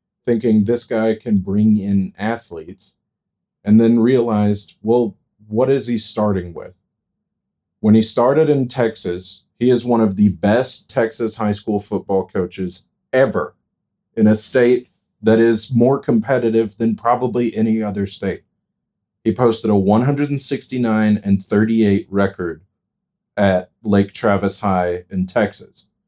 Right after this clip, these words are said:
That's an eighty-one percent winning percentage. That's good. And so when he got named offensive coordinator at Tulsa for that, he started doing well there. Well, then he moves to Clemson.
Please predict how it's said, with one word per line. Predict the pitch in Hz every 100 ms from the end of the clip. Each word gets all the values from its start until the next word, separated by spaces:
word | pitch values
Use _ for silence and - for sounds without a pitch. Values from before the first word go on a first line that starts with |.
| _ _ _
That's | -
an | 143 - _
eighty-one | 160 175 175 147 139 143 120
percent | 127 110 117 107
winning | 101 101 92
percentage. | 90 92 - - _ _ _ _ _ _ _ _ _ _ _ _ _ _ -
That's | 135 -
good. | 120 139 190 104 - _ _ _ _ _ _ _
And | 107 107
so | 139 123
when | 123
he | 127 135
got | 143 135
named | 139 143
offensive | 131 139 156 147 147
coordinator | _ 147 156 147 120 117 127 127 _ _ _ -
at | 107
Tulsa | - 147 165 123
for | 110 110
that, | 95 92 113 - - - _ _ _ _ _ _ _ _ _ _ _ _
he | 110
started | - 104 110 123
doing | 120 131 143
well | 139 151
there. | 160 196 127 - _ _ _ _
Well, | -
then | 95 110
he | 123
moves | 131 143 -
to | 151
Clemson. | - 170 165 123 85